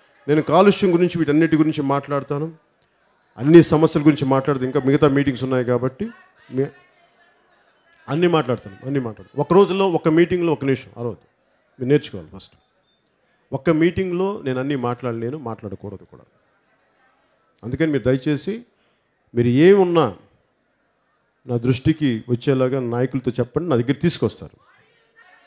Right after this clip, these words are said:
ఒక, ఒక నిమిషం. అలాగే మీరు ఏమి ఇచ్చినా నేను రాసుకుంటాను, గుర్తుపెట్టుకోండి,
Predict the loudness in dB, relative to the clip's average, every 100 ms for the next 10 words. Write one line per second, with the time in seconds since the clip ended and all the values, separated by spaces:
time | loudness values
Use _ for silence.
0 | -14 -6 -4 -2 -2 -4 -8 -20 _ _
1 | _ _ _ _ -4 2 4 4 2 2
2 | 2 2 0 -2 0 0 0 -2 -4 -6
3 | -8 -8 -10 -8 -8 -10 -18